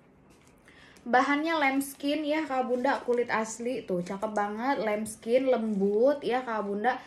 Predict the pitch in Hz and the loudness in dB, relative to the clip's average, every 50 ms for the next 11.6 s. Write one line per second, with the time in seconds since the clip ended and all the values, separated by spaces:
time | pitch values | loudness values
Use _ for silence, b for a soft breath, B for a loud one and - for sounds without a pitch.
0 | B B B B - 254 277 311 311 - - 269 247 240 247 247 240 240 247 240 | B B B B 0 4 4 4 4 4 4 6 6 8 8 6 6 4 4 4
1 | 240 - - 240 - 247 233 233 240 254 285 302 262 240 226 226 233 240 233 247 | 4 2 2 0 2 2 2 2 2 2 0 0 2 2 2 0 2 0 -2 -2
2 | 269 262 247 240 233 269 247 254 254 254 254 254 220 214 208 202 208 202 208 202 | -2 -2 -2 -2 -2 -2 0 0 0 0 0 -4 -4 -4 -2 -4 -4 -4 -4 -6
3 | 208 202 202 214 202 - 208 202 - - - - 208 202 196 196 180 196 190 190 | -6 -6 -6 -6 -4 -4 -4 -6 -6 -6 -6 -6 -6 -4 -4 -2 -2 0 0 0
4 | 190 190 185 196 220 302 B B B B B B B - 240 226 233 240 254 262 | 0 0 0 0 -2 -4 B B B B B B B -2 0 2 4 6 6 6
5 | 277 294 311 320 320 - - - 240 240 233 233 233 233 240 240 - - 220 220 | 6 4 4 2 0 -2 -4 -2 0 0 0 0 0 0 0 0 0 -2 -2 -2
6 | 262 277 269 262 254 247 247 247 247 269 277 277 - 269 254 254 254 - 254 254 | -2 -2 -2 -4 -4 -6 -6 -6 -4 -4 -4 0 2 2 2 2 4 4 4 4
7 | 254 254 240 247 269 285 277 285 262 254 254 254 254 220 208 208 202 202 220 277 | 4 2 0 0 -2 -2 -2 -2 -4 -4 -4 -4 -2 -2 -2 -2 -2 -2 -4 -4
8 | 277 - 240 226 220 220 220 220 220 214 214 214 214 208 - 185 202 202 202 202 | -4 -2 -2 -2 -2 -2 -4 -4 -4 -4 -6 -6 -6 -6 -6 -4 -4 -4 -4 -4
9 | 202 220 254 262 247 233 233 254 254 254 233 233 262 262 262 - - 202 196 190 | -4 -4 -4 -4 -4 -4 -4 -4 -4 -2 0 0 0 0 0 -4 -4 -4 -2 0
10 | 196 196 190 202 202 202 196 196 196 196 202 208 220 214 208 190 190 185 180 180 | 0 -2 -2 -2 -4 -2 -2 -2 -2 -2 -4 -6 -6 -6 -4 -2 0 0 2 2
11 | 175 180 175 175 175 180 - 233 269 320 B | 2 2 0 0 -2 -4 -4 -4 -4 -4 B